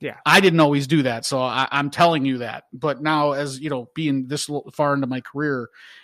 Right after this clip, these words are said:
Speaker 2: and being around this long, I'm like, "Man, I, somebody, <laughs> somebody should have put their foot in my ass
Speaker 1: Right,
Speaker 2: a long
Speaker 1: right.
Speaker 2: time ago."
Speaker 1: Now, now you, now you're bestowing that wisdom onto the younger guys.
Speaker 2: Yeah, right.
Speaker 1: Yeah,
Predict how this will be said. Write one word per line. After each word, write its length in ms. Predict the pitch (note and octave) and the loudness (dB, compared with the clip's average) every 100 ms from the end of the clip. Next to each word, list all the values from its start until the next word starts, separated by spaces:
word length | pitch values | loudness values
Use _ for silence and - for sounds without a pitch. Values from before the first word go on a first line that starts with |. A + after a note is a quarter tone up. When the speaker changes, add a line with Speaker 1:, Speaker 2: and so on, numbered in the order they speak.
| _ | _
Speaker 2:
and 220 | C3 A#2+ A#2 | -2 -2 0
being 200 | C#3 B2+ | -2 -2
around 400 | B2 C#3 C3+ A#2+ | -2 0 0 -4
this 180 | B2+ A#2+ | -8 -2
long, 300 | C3+ B2+ A#2+ | -2 -2 -6
I'm 100 | A#2 | -8
like, 220 | A#2+ B2 | -10 -6
"Man, 260 | C3 A#2+ | -6 -6
I, 340 | A2+ D2 D#2 - - - - - | -10 -12 -12 -14 -20 -20 -20 -10
somebody, 520 | - C#3+ C3 B2 A#2 - A#2 | -4 -2 -2 -8 -10 -10 -10
<laughs> 140 | E3+ | -8
somebody 360 | D3+ E3+ D#3+ D3 | -4 -2 -2 -4
should 200 | - D3+ | -2 0
have 180 | C#3 C3 C#3 - | 0 -4 -14 -8
put 100 | C#3 | -8
their 100 | C3+ | -4
foot 180 | E3 C#3+ | -2 0
in 60 | |
my 60 | - | 2
ass 60 | |
Speaker 1:
Right, 200 | F3+ D#3 | 2 0
Speaker 2:
a 40 | C3+ | -4
long 120 | D3+ | -4
Speaker 1:
right. 80 | C#3+ | -6
Speaker 2:
time 80 | B2 | -6
ago." 80 | D3 | -2
Speaker 1:
Now, 180 | D3+ D#3 | -2 0
now 280 | D#3+ E3+ | 2 4
you, 200 | E3+ D#3+ D#3+ | 2 0 -4
now 140 | D#3 | -2
you're 180 | D#3+ D#3 | -2 -2
bestowing 500 | C#3 - E3+ D#3 D3+ | -6 -6 -2 -2 -2
that 200 | C#3 C#3 | -4 -4
wisdom 400 | D#3 D3+ C3+ C#3 | -4 -4 -6 -6
onto 280 | C3+ C3+ C#3+ | -6 -8 -10
the 100 | C#3 | -8
younger 380 | C#3+ D3 C#3+ C#3 | -8 -6 -6 2
guys. 80 | |
Speaker 2:
Yeah, 140 | D#3+ C3 | 2 4
right. 300 | C#3 D3 B2+ | 0 -2 -4
Speaker 1:
Yeah, 200 | D3 | -6